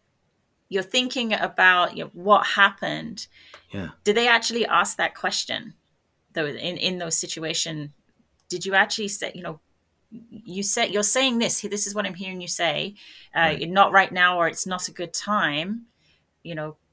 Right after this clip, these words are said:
Speaker 1: it, open the conversation, find out why, because maybe it has nothing to do with
Speaker 2: That's
Speaker 1: what you
Speaker 2: right.
Speaker 1: think.
Speaker 2: That's
Speaker 1: Maybe,
Speaker 2: right.
Speaker 1: maybe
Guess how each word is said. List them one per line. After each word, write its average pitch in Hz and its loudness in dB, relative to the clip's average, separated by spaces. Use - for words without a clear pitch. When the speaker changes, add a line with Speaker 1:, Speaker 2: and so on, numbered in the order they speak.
Speaker 1:
it, - -8
open 240 2
the 262 -6
conversation, 254 -2
find 202 -2
out 208 -2
why, 208 0
because 170 -8
maybe 226 -4
it - 0
has 175 -6
nothing 208 -6
to - -8
do 165 -4
with - -6
Speaker 2:
That's 117 -6
Speaker 1:
what 190 4
you 185 6
Speaker 2:
right. 208 -2
Speaker 1:
think. - -4
Speaker 2:
That's 113 -4
Speaker 1:
Maybe, 226 2
Speaker 2:
right. 262 -2
Speaker 1:
maybe 247 4